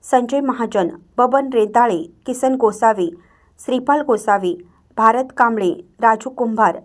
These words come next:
शंकर गुरव, भरत पाटील, आर ए इंगळे यांच्यासह बोरगाव हायस्कूलचे मुख्याध्यापक,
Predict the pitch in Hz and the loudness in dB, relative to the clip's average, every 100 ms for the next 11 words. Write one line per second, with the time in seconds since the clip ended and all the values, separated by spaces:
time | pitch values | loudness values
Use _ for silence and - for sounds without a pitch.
0 | _ - 233 226 262 262 214 185 - - | _ -6 -4 0 -2 0 2 2 -2 -12
1 | _ _ - 247 262 - 240 233 190 165 | _ _ 0 2 2 2 2 2 -4 -6
2 | 170 _ - 233 254 262 262 233 220 190 | -8 _ 2 2 4 -2 -6 -6 -2 -2
3 | 160 - _ _ 247 233 233 285 277 302 | -4 -12 _ _ 2 2 2 -6 -2 -4
4 | 294 220 208 233 240 240 277 - 220 202 | 0 0 2 2 2 0 -2 -2 -6 -2
5 | 233 220 170 190 208 202 | -2 -4 -4 -2 0 0